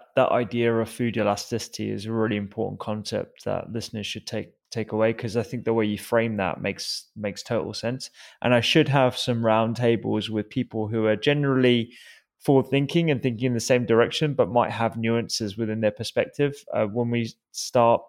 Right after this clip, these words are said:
filming the pod again in, in the studios, uh, I'd love to invite you on and,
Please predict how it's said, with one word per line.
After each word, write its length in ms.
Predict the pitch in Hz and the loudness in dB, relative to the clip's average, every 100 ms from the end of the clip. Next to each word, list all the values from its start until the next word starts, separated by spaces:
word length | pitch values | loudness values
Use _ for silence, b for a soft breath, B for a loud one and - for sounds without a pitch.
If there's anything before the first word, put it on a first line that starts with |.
| - | -8
filming 500 | - 120 117 110 104 | 0 2 2 -2 -2
the 120 | 104 - _ | -4 -4 _
pod 220 | 123 110 | -2 -2
again 340 | 104 110 101 | 0 -2 0
in, 240 | 104 104 101 - | -4 -6 -8 -8
in 240 | 110 104 | -8 -8
the 60 | 101 | -8
studios, 760 | - 120 110 95 95 92 - _ _ _ _ | -6 -4 -2 -2 -4 -6 -12 _ _ _ _
uh, 140 | - 104 | 0 2
I'd 160 | 113 107 | 2 2
love 180 | 117 - | 2 4
to 280 | 120 101 - | 2 2 0
invite 320 | 107 107 85 | 0 2 2
you 160 | 110 110 | 0 0
on 160 | 107 | 0
and, 180 | 104 | -2